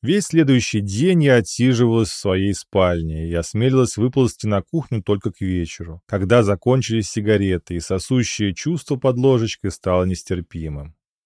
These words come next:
Влив в урчащий желудок двойную дозу кофе, я отрешенно переключала каналы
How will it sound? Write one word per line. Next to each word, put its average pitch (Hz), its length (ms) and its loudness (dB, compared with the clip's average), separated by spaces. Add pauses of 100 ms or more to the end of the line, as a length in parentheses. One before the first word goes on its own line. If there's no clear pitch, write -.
Влив 175 320 2
в 147 100 2
урчащий 135 520 4
желудок 113 480 2
двойную 107 400 4
дозу 98 360 2
кофе, 147 520 0
я 92 180 2
отрешенно 131 720 -2
переключала 117 640 0
каналы 98 640 0